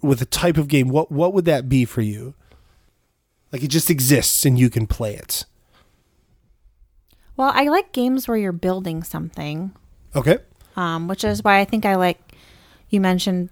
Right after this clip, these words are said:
Speaker 2: the tree, best treehouse ever, Settlers of Catan, those kinds of things.
Speaker 1: You like Saloon Tycoon. We
Speaker 2: Yeah.
Speaker 1: played that. Yep.
Speaker 2: You're building something. So I think in my ideal game, I might be building something.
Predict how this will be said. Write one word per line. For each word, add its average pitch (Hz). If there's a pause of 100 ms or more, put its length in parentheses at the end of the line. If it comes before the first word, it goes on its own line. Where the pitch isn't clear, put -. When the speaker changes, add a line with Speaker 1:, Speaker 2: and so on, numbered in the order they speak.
(100)
Speaker 2:
the 190
tree, 170
best -
treehouse 175
ever, 214
Settlers 170
of -
Catan, 190
those 175
kinds 180
of 170
things. 175
Speaker 1:
You 180
like 175
Saloon 139
Tycoon. 120
We 117
Speaker 2:
Yeah. -
Speaker 1:
played 117
that. 117
Yep. 139 (160)
Speaker 2:
You're 208
building 185
something. 180
So 185 (760)
I 220
think 254
in 240
my 208
ideal 185
game, 185
I 175
might 180
be 185
building 170
something. 220